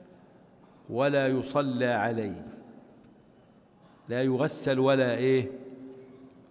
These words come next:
ولا يصلى عليه، مع قول أبي حنيفة أنه يغسل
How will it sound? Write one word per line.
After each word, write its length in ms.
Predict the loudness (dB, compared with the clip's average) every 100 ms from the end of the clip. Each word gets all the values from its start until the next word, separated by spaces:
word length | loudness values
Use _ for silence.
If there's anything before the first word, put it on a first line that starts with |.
| -8
ولا 260 | -4 -2 -2
يصلى 680 | -4 -2 -2 -2 -4 -6 -10 -6
عليه، 380 | -4 -2 -4 -6 -14 -20 -20 -20 -20 -20 -16 -6
مع 220 | -2 -2 2
قول 280 | 2 4 4
أبي 360 | 4 4 2
حنيفة 800 | 2 0 0 -2 -4 -6 -6 -6 -10 -18 -20 -20 -20 -20 -20 -20 -20 -20 -20 _ -18 -8
أنه 340 | -6 -4 -2
يغسل 560 | 0 0 0 -2 -2